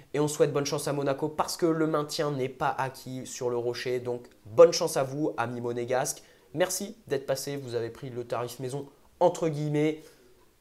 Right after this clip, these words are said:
Bravo Mbappé. Et à noter, à noter, j'allais l'oublier, le retour de Neymar, euh, au retour, euh, au retour des vestiaires à la mi-temps. Et honnêtement, Neymar, t'as beau dire tout ce que tu veux. Même moi, hein, je, je commençais à être un, à faire partie de ces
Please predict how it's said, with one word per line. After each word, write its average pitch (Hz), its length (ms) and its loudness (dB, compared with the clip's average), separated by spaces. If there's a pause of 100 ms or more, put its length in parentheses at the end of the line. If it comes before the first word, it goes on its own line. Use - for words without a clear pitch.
(140)
Bravo 135 300 -4
Mbappé. 143 560 -2
Et 170 80 -2
à 156 80 0
noter, 156 540 0
à 165 120 -2
noter, 160 300 0
j'allais 151 240 2
l'oublier, 233 520 -2 (200)
le 190 120 2
retour 180 320 4
de 165 100 4
Neymar, 170 440 0 (320)
euh, 101 400 0
au 120 140 -2
retour, 120 480 -2
euh, 98 480 -4 (260)
au 117 80 -6
retour 127 240 -4
des 127 120 -2
vestiaires 127 440 -4
à 107 60 -2
la 113 100 -4
mi-temps. 131 380 -6 (400)
Et 113 80 -8
honnêtement, 127 400 -4
Neymar, 120 340 -6
t'as 113 120 -10
beau 120 180 -10
dire 117 200 -12 (160)
tout - 120 -10
ce - 100 -4
que - 100 -8
tu 147 180 -8
veux. 135 260 -6 (420)
Même 156 200 0
moi, 175 200 4
hein, 139 240 -2
je, 123 220 -12
je 120 120 -10
commençais 123 520 -6
à 107 160 -6
être - 180 -14
un, 90 80 -16 (580)
à - 40 -16
faire - 180 -10
partie 139 300 -8
de - 40 -16
ces 123 360 -4